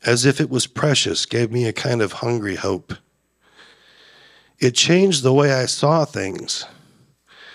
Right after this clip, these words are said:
And it's why the place stuck in my mind forever after. Finster made people who felt like cast-offs feel like they were precious too." Finster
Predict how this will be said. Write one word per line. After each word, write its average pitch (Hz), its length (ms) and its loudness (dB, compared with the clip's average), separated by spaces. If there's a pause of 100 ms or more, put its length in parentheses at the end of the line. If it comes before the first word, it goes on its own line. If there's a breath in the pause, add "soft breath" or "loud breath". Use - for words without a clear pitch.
(560 loud breath)
And 143 140 6
it's 143 260 2
why 156 400 6
the 135 160 2
place 151 480 2
stuck - 580 0
in 131 140 0
my 117 140 0
mind 123 540 2
forever 110 460 0
after. 113 560 -4 (1120 soft breath)
Finster 123 420 2
made 127 380 4
people 123 320 -2
who 107 160 0
felt 113 360 2
like 104 200 -6
cast-offs 104 840 -2
feel 107 240 -2
like 101 220 0
they 107 180 -2
were 98 140 -2
precious - 540 -4
too." 95 380 -6 (2250)
Finster 135 840 4